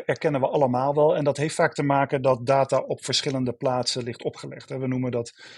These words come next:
eh, silo's, hè, van data. Data die eigenlijk met elkaar te maken hebben, maar die in verschillende systemen zitten.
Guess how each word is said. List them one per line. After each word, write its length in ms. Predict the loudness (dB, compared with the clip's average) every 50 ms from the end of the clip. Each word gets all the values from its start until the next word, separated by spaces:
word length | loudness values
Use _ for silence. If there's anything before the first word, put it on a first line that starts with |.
| -20 -20 -20 _ _ _ _
eh, 240 | -8 -6 -4 -4 -2
silo's, 600 | 0 2 4 4 6 6 6 6 6 4 2 2
hè, 220 | 0 2 0 0 2
van 160 | 0 0 2
data. 360 | 2 2 2 2 4 4 4
Data 300 | 4 4 2 2 2 2
die 100 | 2 2
eigenlijk 300 | 2 2 2 2 0 0
met 120 | 0 -2
elkaar 260 | -2 0 2 2 0 0
te 100 | 0 -2
maken 360 | 0 0 0 -2 0 0 -2
hebben, 200 | 0 0 0 -2
maar 120 | -2 -2
die 100 | -2 -4
in 60 | -4
verschillende 420 | -4 -4 -4 -4 -6 -6 -6 -6 -4
systemen 500 | -4 -4 -4 -4 -4 -6 -6 -8 -8 -8
zitten. 320 | -8 -10 -10 -14 -18 -20